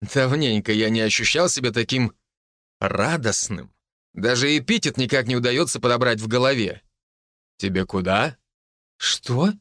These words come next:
переспрашивает Яна, обхватив себя руками.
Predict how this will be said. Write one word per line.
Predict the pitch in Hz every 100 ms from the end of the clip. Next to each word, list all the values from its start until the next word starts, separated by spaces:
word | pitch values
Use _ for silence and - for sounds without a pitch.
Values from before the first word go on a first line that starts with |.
| _
переспрашивает | - 175 180 170 160 151 139
Яна, | 117 190 214
обхватив | 123 123 131 123 127
себя | - 131
руками. | 147 127 113 92 92